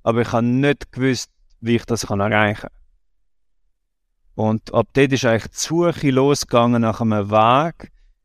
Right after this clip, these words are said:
wie ich die Ziele kann erreichen kann. Also so als Beispiel, ich habe mir ganz pr-, ich habe ein Auto aufgeschrieben gehabt, äh, ein Haus, alles so ein bisschen zusammengerechnet, was kostet das?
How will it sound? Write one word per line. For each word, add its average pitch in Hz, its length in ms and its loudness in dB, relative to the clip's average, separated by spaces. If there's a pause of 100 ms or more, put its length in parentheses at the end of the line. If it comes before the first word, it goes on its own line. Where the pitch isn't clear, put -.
(140)
wie 120 240 2
ich - 120 -2
die 117 140 -4
Ziele 117 320 0
kann 107 180 -2
erreichen 98 460 -2
kann. - 100 -10
Also 107 160 -6
so 110 120 -2
als 113 120 0
Beispiel, 151 360 -2
ich 117 100 -2
habe 117 100 2
mir 110 80 0
ganz 127 240 0
pr-, 95 220 -6
ich - 100 -8
habe 104 140 -2
ein 101 80 -8
Auto 165 340 2
aufgeschrieben 143 420 -4
gehabt, 127 360 0 (400)
äh, 104 60 -6
ein - 160 -4
Haus, 185 680 -4 (480)
alles 143 380 2
so 131 80 2
ein 110 60 0
bisschen 117 140 -6
zusammengerechnet, 170 680 0
was 113 200 -2
kostet 160 480 -4
das? 214 420 0